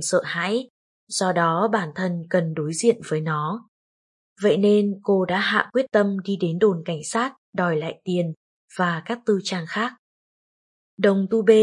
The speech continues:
nói với tôi về những suy nghĩ của cô ấy và tôi ủng hộ cô. Tôi nói,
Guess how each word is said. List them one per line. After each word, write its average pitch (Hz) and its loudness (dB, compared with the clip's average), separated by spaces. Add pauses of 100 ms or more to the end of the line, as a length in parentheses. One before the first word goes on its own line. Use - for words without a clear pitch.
(120)
nói 175 0
với 180 -4
tôi 214 6
về 185 2
những 165 -4
suy 208 -2
nghĩ 185 -2
của - -8
cô 175 0
ấy 165 0 (460)
và 180 0
tôi 208 2
ủng 175 0
hộ 170 -2
cô. 202 2 (680)
Tôi 175 0
nói, 160 -4